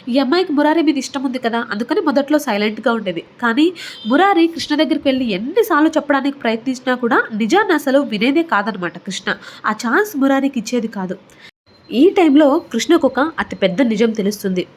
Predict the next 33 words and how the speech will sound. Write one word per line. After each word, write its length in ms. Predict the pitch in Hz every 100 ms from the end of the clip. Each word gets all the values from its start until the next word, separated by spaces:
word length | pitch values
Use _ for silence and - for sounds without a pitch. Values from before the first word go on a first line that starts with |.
| -
అదేంటి 360 | 180 190 240 339
అంటే 420 | 262 226 254 269 285 - -
కృష్ణ 280 | 233 233 262
ఒక 260 | 220 226
ప్రెగ్నెంట్ 600 | 254 302 185 170 202 208
అని. 140 | 185 165
కానీ 440 | - 190 185 254 - -
ఆ 120 | 208
విషయాన్ని 540 | 220 269 302 285 269 269 -
మురారికి 480 | 196 214 294 302 -
కానీ 340 | - 226 226 226
ఇంట్లో 260 | 226 285
ఎవరికి 460 | 311 196 196 339 370
కానీ 220 | - 233
చెప్పకుండా 640 | 247 - - 226 208 208 196 -
తను 160 | 190
దూరంగా 460 | 185 185 185 254 262
ఉంటుందన్నమాట. 600 | 202 208 185 180 175 165 160 - _ _ _ _ _
తర్వాత 360 | 202 190 233 330
ఒక 180 | 392 370
రెండు 220 | 294 254
సంవత్సరాలకి 880 | 277 233 240 247 247 214 247 226 240 - -
కృష్ణకు 360 | 226 - 294 -
ఒక 140 | 202
పాప 540 | 247 294 185 185 254
పుడుతుంది. 460 | 214 196 202 190 185 - - _ -
ఇక 120 | 285
ఆ 380 | 302 311 - -
తర్వాత 500 | 392 330 311 403 508 -
ఈ 100 | 247
అమ్మాయికి 480 | 262 254 349 349 320
మెల్లమెల్లగా 640 | 240 226 269 302 285 294 -
హెల్త్ 500 | 233 254 - 277